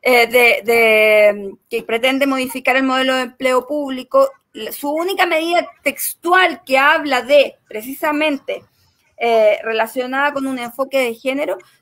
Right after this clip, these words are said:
tiene que ver con aumentar, eh, o sea, con, eh, entregar más, eh, o sea, entregar, eh, dedicación exclusiva a los, eh, fiscales, eh,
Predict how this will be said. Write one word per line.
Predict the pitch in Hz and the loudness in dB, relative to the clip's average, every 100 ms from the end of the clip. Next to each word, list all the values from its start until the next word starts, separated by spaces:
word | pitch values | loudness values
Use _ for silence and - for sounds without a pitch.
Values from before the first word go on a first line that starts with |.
| _ | _
tiene | 294 302 302 | -2 0 2
que | 277 | 2
ver | 254 302 320 - | 4 4 2 0
con | 294 320 - _ _ _ _ _ _ _ _ _ _ _ _ _ | 2 2 -4 _ _ _ _ _ _ _ _ _ _ _ _ _
aumentar, | - 269 269 226 226 - 311 339 - _ _ _ _ _ _ _ _ - | 2 2 2 -2 -6 -2 0 0 -4 _ _ _ _ _ _ _ _ -8
eh, | |
o | 226 | -6
sea, | 269 247 | -4 -6
con, | - - _ _ _ _ _ _ - | -8 -14 _ _ _ _ _ _ -6
eh, | 240 233 | -4 -2
entregar | 247 240 240 269 320 320 - _ _ | -6 -6 -2 0 0 -4 -20 _ _
más, | - 247 277 330 359 359 - | -8 -2 2 2 2 0 -2
eh, | 269 269 262 240 233 | 0 2 2 0 -2
o | 233 | -4
sea, | 247 | -8
entregar, | 247 240 233 277 311 285 | -8 -6 -4 0 0 0
eh, | 254 240 | -4 -4
dedicación | 226 247 233 233 277 | -2 -4 -4 -6 -8
exclusiva | 277 - 233 226 277 277 285 | -8 -12 -14 -12 -10 -4 -4
a | 285 - 262 | -4 -4 -4
los, | 254 269 262 - | -2 -4 -6 -6
eh, | 214 | -6
fiscales, | 226 220 254 254 262 269 - | -6 -6 -2 0 0 -2 -2
eh, | 240 226 220 214 208 208 - | 0 2 2 2 4 2 0